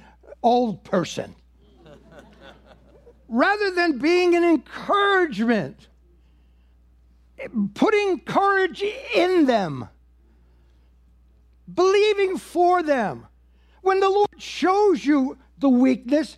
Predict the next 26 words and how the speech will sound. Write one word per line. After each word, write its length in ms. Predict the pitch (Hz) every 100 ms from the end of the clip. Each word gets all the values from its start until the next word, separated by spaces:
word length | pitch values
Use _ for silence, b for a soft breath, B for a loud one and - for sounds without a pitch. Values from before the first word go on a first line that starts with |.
| b
he's 240 | - 302
not 280 | 349 381 381
showing 540 | - - 349 339 311 285
it 220 | 302 -
to 100 | 277
you 280 | 277 285 277
to 120 | 240
become 500 | 240 277 - 285 240
critical. 760 | - - - 269 294 330 302 _ _ _ _ _ _ _ _ _ _ _ _ -
I'm 220 | 131 139
telling 320 | 127 156 160
you, 80 | 143
you 200 | 151 151
gotta 240 | 139 143 147
be, 220 | 151 135 -
get 160 | 147 -
your 100 | 139
life 240 | 143 151
straight. 340 | - - 160 156
You're 140 | 151
this. 300 | 139 139 147 B B B B
He's 240 | 285 302
telling 520 | - - 349 415 359 302
you, 260 | 277 269
older 420 | 302 254 247 226
folks, 600 | - - 233 285 - -